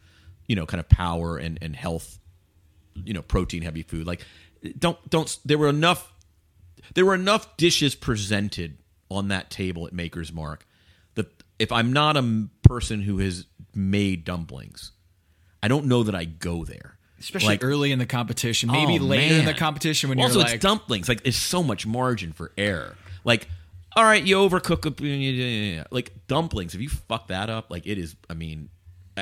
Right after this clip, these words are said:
Speaker 1: a-, as, as what's her name said, like, you're being very generous, uh, Tom. I mean, it, so he, he, I mean, he came, if not for the chemistry lab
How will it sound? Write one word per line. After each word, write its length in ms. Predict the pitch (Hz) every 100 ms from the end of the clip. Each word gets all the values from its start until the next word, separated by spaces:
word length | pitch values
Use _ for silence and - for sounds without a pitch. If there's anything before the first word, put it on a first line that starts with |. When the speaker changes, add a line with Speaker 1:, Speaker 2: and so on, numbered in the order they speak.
| 87 101
Speaker 1:
a-, 140 | -
as, 280 | 95 87 -
as 180 | 90 82
what's 140 | -
her 80 | 98
name 180 | 85 80
said, 260 | - 78 76
like, 200 | 76 95
you're 140 | 95
being 200 | 87 85
very 300 | 82 98 87
generous, 560 | 78 76 69 - - - _ _ _ _ _ _ 80
uh, 160 | 69 -
Tom. 340 | 80 69 65 -
I 60 |
mean, 240 | 85 82 -
it, 180 | 82 76 _ _ _
so 320 | - 107 90
he, 300 | 87 147 170 -
he, 100 | 117
I 40 |
mean, 140 | 92
he 240 | 92 165 - -
came, 280 | 127 104 -
if 160 | 117 127
not 360 | 135 160 - 135
for 340 | 131 113 98
the 100 | 85
chemistry 720 | - 117 117 - 87 80 78 - - - _ _ _ _ _ _ _
lab 380 | 92 87 85 78